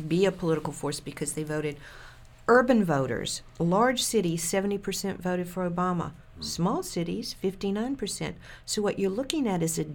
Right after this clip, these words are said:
Speaker 1: deregionalization of our country
Speaker 2: Mm. Mm.
Speaker 1: so that you can have a Virginia and a North Carolina carried by their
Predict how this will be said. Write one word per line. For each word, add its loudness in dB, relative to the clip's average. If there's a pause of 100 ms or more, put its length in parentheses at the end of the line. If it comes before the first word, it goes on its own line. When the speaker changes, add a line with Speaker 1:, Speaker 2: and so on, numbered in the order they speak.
(120)
Speaker 1:
deregionalization 2
of -4
our 0
country -4 (180)
Speaker 2:
Mm. -8
Mm. -4
Speaker 1:
so 4
that 4
you 2
can 0
have 0
a 4
Virginia 0
and 0
a 0
North 0
Carolina 0
carried -4
by 0
their -2